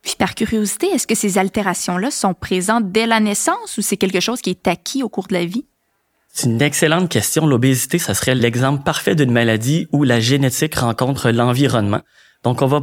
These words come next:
Speaker 2: rarement pouvoir mettre le doigt sur une seule cause qui pourrait mener à l'obésité. En général, la génétique va pouvoir prédisposer les gens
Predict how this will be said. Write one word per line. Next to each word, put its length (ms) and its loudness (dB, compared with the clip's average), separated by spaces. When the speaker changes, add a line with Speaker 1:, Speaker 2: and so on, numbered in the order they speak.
Speaker 2:
rarement 460 2
pouvoir 440 0
mettre 340 2
le 100 2
doigt 280 2
sur 200 -4
une 160 4
seule 260 0
cause 320 0
qui 100 -12
pourrait 200 0
mener 140 2
à 60 2
l'obésité. 560 0
En 140 2
général, 640 0
la 180 2
génétique 540 0
va 120 0
pouvoir 260 -2
prédisposer 760 0
les 180 2
gens 200 2